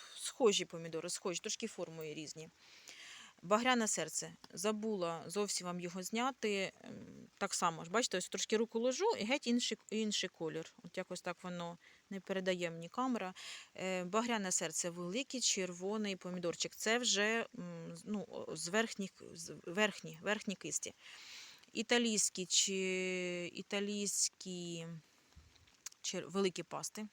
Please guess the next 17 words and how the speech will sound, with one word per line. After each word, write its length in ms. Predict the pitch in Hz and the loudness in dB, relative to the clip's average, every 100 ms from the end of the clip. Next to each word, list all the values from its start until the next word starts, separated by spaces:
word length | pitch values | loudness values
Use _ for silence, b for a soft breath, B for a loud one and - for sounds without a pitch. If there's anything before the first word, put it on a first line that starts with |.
| - | -12
ось 160 | - - | -14 -10
так. 340 | 165 175 - - _ _ _ _ _ _ - - - _ - | -8 -8 -12 -20 _ _ _ _ _ _ -8 -8 -12 _ 2
Теж 180 | 185 | 4
тріщать, 560 | - 175 180 - 254 247 | 4 4 8 8 8 4
бачите, 420 | 196 208 - 185 - B B B B | 2 2 4 2 -2 B B B B
є 180 | - 190 | -4 0
така 240 | 202 190 175 | 0 0 0
слабинка, 720 | - 196 233 285 - 196 180 - | 0 0 2 0 2 0 0 -6
м, 440 | 175 175 170 170 - | -10 -8 -10 -10 -6
тріщать, 680 | 202 202 - 180 160 - - | 0 4 4 4 0 -4 -2
але 240 | 185 190 | 0 0
дуже 340 | 180 170 165 160 | -2 -4 -4 -4
солодкі, 520 | - 151 - - - | -4 -6 -10 -12 -12
дуже. 360 | 170 165 170 180 B B B B B B B B B B _ _ - | -6 -4 -4 -6 B B B B B B B B B B _ _ -4
Берег 360 | 190 277 302 240 | 6 10 10 8
Святого 560 | - 233 247 220 214 | 4 4 4 4 4
Андре, 480 | - 214 208 170 165 | 6 6 6 4 2